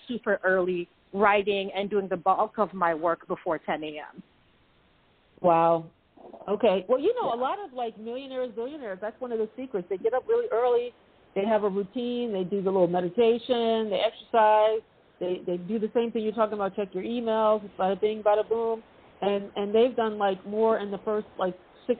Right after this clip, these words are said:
Speaker 2: to ten a m than the rest of us do from <laughs> nine to five. Um, so that sounds like a good plan. Let me ask you this. If you had a superpower, what would it be?
Speaker 1: Oh, okay. I,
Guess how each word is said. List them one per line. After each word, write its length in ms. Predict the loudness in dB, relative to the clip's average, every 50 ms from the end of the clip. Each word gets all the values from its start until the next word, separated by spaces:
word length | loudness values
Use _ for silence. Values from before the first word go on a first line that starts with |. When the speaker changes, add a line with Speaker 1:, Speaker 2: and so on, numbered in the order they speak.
| -4 -8
Speaker 2:
to 60 | -6 -2
ten 360 | 0 2 2 2 0 -4 -8 -12 -20 -20 -16 -6 -2 0
a 220 | 2 2 2 2
m 340 | 0 -2 -4 -6 -6 -8 -8
than 340 | -6 -6 -6 -8 -10 -10 -8 -8
the 80 | -4
rest 220 | -2 -2 -2 -2 -4 -4
of 100 | -2 -2
us 140 | -2 -2 -2 -6 -6
do 180 | -4 -4 -4 -4 -2
from 240 | -2 -2 -2 -2 -4 -4 0
<laughs> 140 | 0 0 2
nine 260 | 4 4 4 4 2 0
to 60 | 0
five. 400 | 2 4 4 6 4 4 0 -4 -8 -16 -20 -20 _ _ _ _ _ -14 -10
Um, 340 | -8 -6 -6 -6 -8 -10 -14 -14 -8
so 220 | -6 -6 -6 -6 -8 -6 -4
that 200 | -2 -2 -4 -4 -6 -6
sounds 240 | -6 -6 -4 -4
like 140 | -6 -6 -6 -6
a 60 | -6
good 220 | -6 -6 -6 -6 -8
plan. 260 | -8 -6 -4 -4 -2 -2
Let 140 | -2 -2
me 140 | -2 -2 -2
ask 200 | -2 -2 -2 -4 -4
you 100 | -6 -2
this. 200 | 2 4 4 2 2 0 -6
If 100 | -6 -6 -4
you 140 | -4 -2 -2
had 140 | 0 0 0
a 60 | -2
superpower, 680 | -4 -6 -6 -2 -2 -2 0 2 2 4 4 4 4
what 180 | 4 2 2 2
would 120 | 0 -4
it 140 | -4 -4 -6
be? 300 | -4 -4 -4 -6 -8 -10 -14 _ _ _ _ _ _ _ _ _ _ _ _ _ _ _ _ _ _ _ _ _ _ _ -20 -20 -20 -20 -12 -2 2
Speaker 1:
Oh, 480 | 4 4 6 6 4 4 2 0 -2 -6 _ _ _ _ _ _ 0 0
okay. 380 | 0 0 -2 -6 -6 -8 -12 _ _ _ _ -20 -20 -20 -20 _ -12 -8
I, 520 | -4 -2 -2 -2 -2 -2 -4 -6 -8